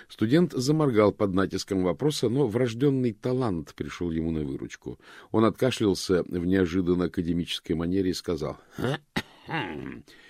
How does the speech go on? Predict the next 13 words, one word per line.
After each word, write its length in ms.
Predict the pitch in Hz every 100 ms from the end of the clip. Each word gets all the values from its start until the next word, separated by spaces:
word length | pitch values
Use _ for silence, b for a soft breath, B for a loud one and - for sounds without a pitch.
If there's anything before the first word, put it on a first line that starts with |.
| b b b _
«Кажется, 320 | 147 170 -
я 80 | 202
начинаю 320 | 196 - 175
понимать, 360 | 185 170 139 131
сэр. 340 | - 156 170 _ B B B 110 - _
То, 180 | 156 175
что 200 | - 143
мы 240 | 143 147
здесь 300 | 110 135 98
делаем, 400 | 82 165 190 170
выходит 580 | 117 135 - 190 175 143
за 260 | 95 175 170
рамки 640 | 190 170 98 - 76 -